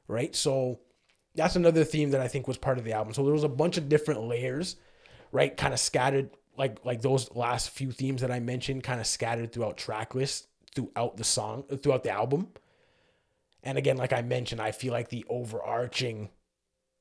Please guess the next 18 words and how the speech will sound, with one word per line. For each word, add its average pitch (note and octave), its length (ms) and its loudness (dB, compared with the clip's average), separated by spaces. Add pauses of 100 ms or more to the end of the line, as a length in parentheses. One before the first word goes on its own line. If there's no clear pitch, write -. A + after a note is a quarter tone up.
(160)
message A#2+ 540 0
and A2+ 100 -4
his A2 120 -4
big, A#2 360 -2
his, B2 240 2
his A#2 220 0
bigger B2+ 320 -2
artistic C#3 640 4
message E3+ 560 2 (200)
is, A#2+ 360 -6
was A#2+ 300 -2
to, G#2+ 340 -6 (140)
was A2+ 280 -4 (280)
the B2 160 -8
idea A2+ 360 -2
of A2 160 -4
duality, F2+ 540 -4 (1040)
right? A#2 280 -2